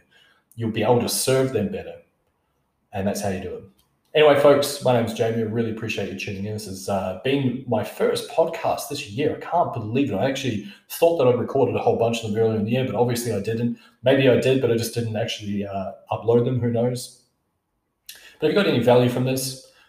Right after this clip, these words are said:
feel free to hit that subscribe button. I'm gonna be putting out a bit more content moving forward. And, uh, yeah, look forward to seeing you guys around the internet.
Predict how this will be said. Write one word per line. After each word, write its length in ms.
feel 160
free 120
to 60
hit 80
that 140
subscribe 480
button. 140
I'm 60
gonna 120
be 120
putting 240
out 120
a 20
bit 160
more 140
content 500
moving 240
forward. 360
And, 360
uh, 420
yeah, 300
look 140
forward 160
to 40
seeing 200
you 40
guys 180
around 160
the 60
internet. 380